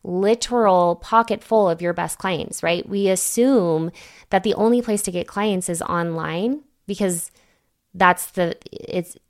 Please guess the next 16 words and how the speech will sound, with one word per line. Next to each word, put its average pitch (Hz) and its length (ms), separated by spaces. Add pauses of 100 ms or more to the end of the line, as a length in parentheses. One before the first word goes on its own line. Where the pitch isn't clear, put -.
it's 180 360
what's 170 220
being 170 240
sold 160 300
to 214 100
us. 233 180
And, 170 200
and 160 400
yes, 185 360
it's 175 120
true, 202 280
we 165 100
can 170 120
get - 140
clients 165 360
there, 170 340